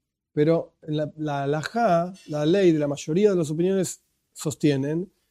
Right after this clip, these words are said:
que los no judíos no están obligados a tener hijos. Pru urbu. Esa es la mayoría de las opiniones. ¿Hay otras opiniones? Sí,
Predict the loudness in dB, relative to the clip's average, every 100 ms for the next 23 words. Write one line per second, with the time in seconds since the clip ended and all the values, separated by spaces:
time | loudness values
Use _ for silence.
0 | _ 0 2 4 2 0 2 4 4 2
1 | 0 0 0 2 4 4 2 2 0 -2
2 | -4 0 2 2 0 -4 -12 -12 -18 -20
3 | _ 4 6 6 4 2 2 2 0 -2
4 | _ _ _ _ _ _ _ _ -10 -2
5 | 0 2 2 2 2 0 -4 -6 -8 2
6 | 8 8 6 2 4 4 4 2 -6 _
7 | -4 2 2 2